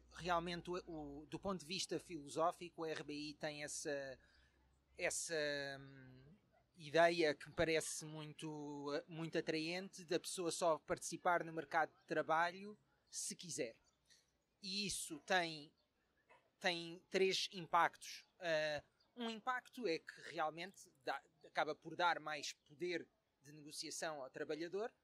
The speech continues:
e, portanto, isso não só resulta num salário tendencialmente maior, mas também resulta em melhores condições de trabalho, et cetera E tal. Agora, mesmo que isso não aconteça, o descanso da pessoa saber essa situação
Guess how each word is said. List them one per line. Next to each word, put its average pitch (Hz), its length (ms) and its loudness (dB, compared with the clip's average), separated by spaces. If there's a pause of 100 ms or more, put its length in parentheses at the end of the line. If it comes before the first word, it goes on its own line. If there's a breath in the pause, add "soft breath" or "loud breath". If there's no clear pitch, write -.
(280)
e, 185 100 -6
portanto, 165 440 -2
isso - 360 -10 (120)
não 165 180 -10
só 160 280 -2 (100)
resulta 156 420 -10
num 160 180 -16
salário 151 640 -4
tendencialmente 160 720 -12
maior, 190 360 -6 (300 soft breath)
mas 175 160 -6
também 165 240 -4
resulta 170 380 -8
em 151 60 -10
melhores 147 260 0
condições 151 440 -12
de - 60 -8
trabalho, 170 480 -4
et 143 60 -8
cetera 147 480 -10
E 139 100 -12
tal. 113 220 -12 (640)
Agora, 196 380 6
mesmo 226 640 -4 (140)
que 208 360 -2 (380)
isso 202 280 -4
não 190 140 -4
aconteça, 175 640 -6
o 196 160 -8
descanso - 640 -2
da 160 80 -8
pessoa 180 320 -6
saber 180 580 0 (240)
essa 175 220 -2
situação 220 600 -4